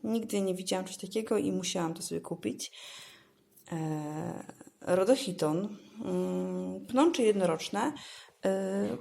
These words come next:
gdzieś zobaczyłam, no i, i stwierdziłam, że no w tym roku z tego tytułu, że jest dużo czasu, bo siedzimy w domu, tak jak wszyscy powinni siedzieć w domu, jeżeli mogą. E, dlatego będzie tych kwiatków trochę więcej, to,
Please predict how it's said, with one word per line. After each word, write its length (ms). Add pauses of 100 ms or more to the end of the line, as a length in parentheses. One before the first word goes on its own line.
gdzieś 400
zobaczyłam, 760
no 80
i, 600
i 40
stwierdziłam, 600
że 100
no 100
w 80
tym 160
roku 200
z 80
tego 200
tytułu, 380
że 180
jest 140
dużo 220
czasu, 680
bo 80
siedzimy 380
w 60
domu, 280
tak 120
jak 120
wszyscy 320
powinni 300
siedzieć 320
w 20
domu, 360
jeżeli 280
mogą. 300 (720)
E, 260
dlatego 600 (880)
będzie 460
tych 220
kwiatków 320
trochę 260
więcej, 540
to, 100